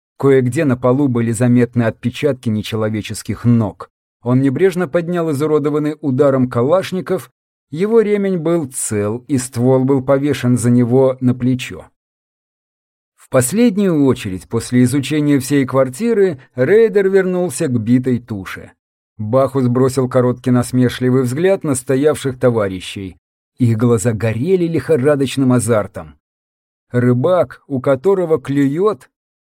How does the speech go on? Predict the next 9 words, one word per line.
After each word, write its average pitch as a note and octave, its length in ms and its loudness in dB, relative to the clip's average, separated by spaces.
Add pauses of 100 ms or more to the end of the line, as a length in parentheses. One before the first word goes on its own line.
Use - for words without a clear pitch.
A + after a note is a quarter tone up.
(180)
и C#3 120 2
ребёнок, D#3+ 600 0
вскрывающий D3 880 0
подарки, B2+ 800 -2 (380)
Бледная D#3 720 2
тень D3+ 440 2
такого B2+ 440 0
самозабвенного B2+ 1000 2
кайфа. F#2 640 -10